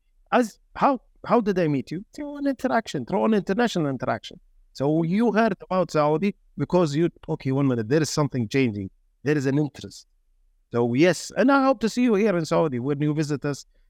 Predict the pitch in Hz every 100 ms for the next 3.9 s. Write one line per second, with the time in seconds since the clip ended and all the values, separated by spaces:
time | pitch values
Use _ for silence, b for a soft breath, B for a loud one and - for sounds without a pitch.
0 | _ 127 143 147 143 143 190 214 160 120
1 | 117 143 151 156 160 156 _ _ _ _
2 | _ _ _ 143 175 185 160 151 135 110
3 | 170 190 - - 143 143 131 131